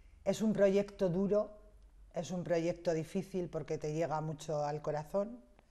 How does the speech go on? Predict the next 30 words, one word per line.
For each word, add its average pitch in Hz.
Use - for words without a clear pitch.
pero 180
bueno, 135
ahí 175
estamos. 151
Nosotros 175
llevamos, 185
eh, 160
diez 185
años, 180
como 165
te 175
he 170
dicho, 170
en 160
aquella 170
zona 214
y 165
ahora, 180
a 170
raíz 160
de 190
descubrir 180
una 175
gas, 180
ha 180
venido 190
un 180
poco 185
de 185
progreso 208